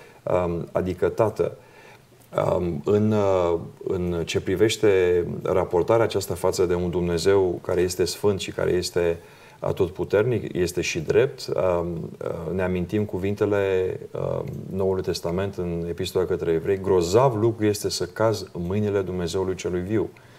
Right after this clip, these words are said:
Uh, cu siguranță, um, acesta este un aspect important care, uh, duce la o teamă, dar ea, ea rămâne,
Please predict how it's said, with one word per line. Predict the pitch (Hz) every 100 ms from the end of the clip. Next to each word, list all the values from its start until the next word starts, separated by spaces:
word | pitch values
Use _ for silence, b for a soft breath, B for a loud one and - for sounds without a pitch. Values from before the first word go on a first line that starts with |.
| b b b b
Uh, | - 95 87
cu | 80
siguranță, | 98 - 90 107 131 143 - 131 120 107 98 - - _ - - - 87
um, | 87 -
acesta | 92 - 127 - 113
este | 107 123 123 117 107 101 B B B B -
un | - 104
aspect | 98 - 120 117
important | 113 104 104 104 - 131 107 87 - - _
care, | - 98 92 90 87 85 -
uh, | 87 82
duce | 92 101 101
la | 87 85 -
o | 87
teamă, | 101 113 127
dar | 120 117 113 B B B - 107
ea, | 104 123 135 135 -
ea | 117 120
rămâne, | 120 123 147 139 131 120 -